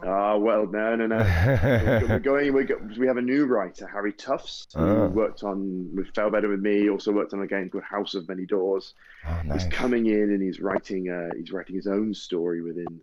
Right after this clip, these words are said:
Speaker 1: the world, uh, and then we've got a few more coming out after then. You know, the story doesn't end here.
Speaker 2: Yeah. Okay. So the, uh, the,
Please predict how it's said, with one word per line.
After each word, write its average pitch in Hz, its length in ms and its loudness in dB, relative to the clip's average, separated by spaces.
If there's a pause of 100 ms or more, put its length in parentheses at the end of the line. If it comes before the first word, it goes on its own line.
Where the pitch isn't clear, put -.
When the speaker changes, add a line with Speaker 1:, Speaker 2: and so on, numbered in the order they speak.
(240)
Speaker 1:
the 90 80 -6
world, 85 480 -4 (640)
uh, 78 300 -8 (160)
and 90 280 -10
then 107 460 0
we've 101 140 0
got 98 100 0
a 90 40 -4 (140)
few 117 140 0
more 113 220 2
coming 107 260 -2
out 101 100 -2
after - 260 -6
then. 82 180 -6
You 85 80 -6
know, 82 200 -8
the 95 100 -2
story 110 380 2
doesn't 104 220 -2
end 101 220 -6
here. 98 280 -10 (400)
Speaker 2:
Yeah. 123 220 2 (500)
Okay. 120 340 2
So 131 320 4 (120)
the, - 80 4
uh, 113 260 4
the, 104 180 2